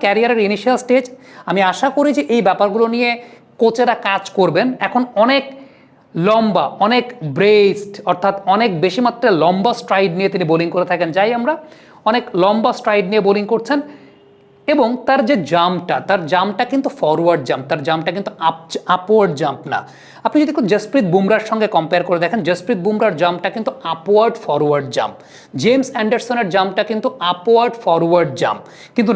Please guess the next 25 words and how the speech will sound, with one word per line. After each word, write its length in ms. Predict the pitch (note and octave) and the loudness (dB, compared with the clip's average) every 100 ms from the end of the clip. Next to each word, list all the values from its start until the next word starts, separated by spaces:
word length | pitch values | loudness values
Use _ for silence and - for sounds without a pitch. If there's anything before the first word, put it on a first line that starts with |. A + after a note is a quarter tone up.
| F#3 | 0
নাহিদ 280 | F#3 A#3 A3+ | 0 -2 0
রানার 240 | C4+ C4+ F#3+ | 0 2 2
জাম্পটা 320 | F#3+ G3 G3 G#3+ | 0 0 -2 -2
হচ্ছে 220 | B3 - E4 - - - | -2 2 0 0 -16 -2
just 180 | E3+ B3+ - - | 0 0 -2 0
ফরওয়ার্ড 460 | F#3+ G3 G#3 F#3 C#3 | 2 4 4 2 0
জাম্প। 160 | C#3 - - - - - C4+ | -2 -4 -20 -20 -12 0 4
এই 100 | C#4+ D#4 | 4 4
জায়গাটায় 420 | D4+ D#4 D#4 D4+ A3 | 4 2 2 0 -2
একটা 180 | - A#3 - | -2 -4 -4
স্লাইট 680 | - - G3 G#3 A3+ B3 B3 - F3+ | -8 0 4 6 4 2 0 -2 0
ব্যাপার 280 | F3 F#3 F#3 | 2 2 2
রয়েছে 320 | E3+ E3 D#3+ F#3+ A#3 | 4 2 2 -2 0
যে 60 | F#3 | 0
আপনি 200 | C#3+ F3 A3 B3+ - G3 | 0 -2 -2 -4 -6 -2
ইনজুরি 300 | F#3+ G#3 B3 A#3 | 0 2 0 2
এড়িয়ে 220 | F#3+ G3+ A#3 | 2 4 2
যদি 140 | G#3 G#3 G#3 | 0 -4 -2
চলতে 240 | E3+ E3 D#3+ | -2 0 -2
চান, 160 | C#3+ A3+ B3 - - - | -2 -2 -4 -14 -10 -4
আপনার 240 | F#3+ A3+ A3 C3+ | -2 0 0 0
জাম্পটার 400 | E3+ F#3 F3 G#3+ E3+ | 0 0 0 -2 0
ব্যালেন্সটা 380 | C3+ C#3+ D#3+ D#3+ F3 | -4 -4 -4 -6 -6
খুব 80 | E3 C3+ | -6 -4
গুরুত্বপূর্ণ। 460 | D3+ D3+ C#3 C#3+ | -6 -6 -10 -8